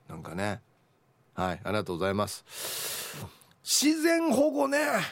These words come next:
非常に大事なところだと思います。だから、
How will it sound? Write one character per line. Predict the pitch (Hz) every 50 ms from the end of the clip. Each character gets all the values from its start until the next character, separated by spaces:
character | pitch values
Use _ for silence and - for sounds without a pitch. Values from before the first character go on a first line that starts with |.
| - - - _ _ _ _ _ _ _ _ _ -
非 | - 165 190 190
常 | 170 214 233 247 262
に | 285 277
大 | 226 240 226 233 226
事 | 214 240
な | 240 233
と | - 233
こ | - 220 214
ろ | 175
だ | 151
と | 135 139
思 | 123 120
い | 113
ま | 113
す。 | - - - - _ _ _ _ _ _ _ _ _ - - _ _ _ _ _ _ _ _ _ _ - - - - - - - - - - - - _ -
だ | 151
か | 135 143
ら、 | 139 139 139 135 135 139 135 131 135 143